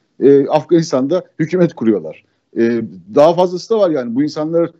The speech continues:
hepsi de Afganistan, yani hepsi Guantanamo'da bunlar tutulup da şimdi gelip de, e, hükümetlerde bakan olmadılar. Mesela bazıları da var ki öyle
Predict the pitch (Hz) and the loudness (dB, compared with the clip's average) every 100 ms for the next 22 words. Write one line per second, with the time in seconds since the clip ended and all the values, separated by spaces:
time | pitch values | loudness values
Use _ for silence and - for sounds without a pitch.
0 | _ 156 151 160 160 143 135 160 160 - | _ -4 -4 0 0 0 -2 -4 -4 -6
1 | 123 123 151 - 139 147 156 160 151 147 | -6 -4 -4 -4 0 0 0 -4 -4 -6
2 | 143 151 147 - 151 156 - 165 - _ | -4 -2 -4 -6 -6 -6 0 0 0 _
3 | - 160 156 151 151 _ - 147 151 160 | -8 -4 0 0 0 _ 0 2 2 2
4 | 151 - - 131 135 131 131 69 80 - | 2 0 0 2 4 2 0 -6 -14 -12
5 | 120 156 147 143 147 143 139 139 170 208 | -4 4 4 6 4 4 2 0 -2 -2
6 | 185 110 107 - _ 117 110 139 135 156 | -2 -2 -4 -6 _ -6 -2 0 4 2
7 | 147 147 156 233 233 160 156 175 | 2 -4 -4 -6 -4 -4 -4 -4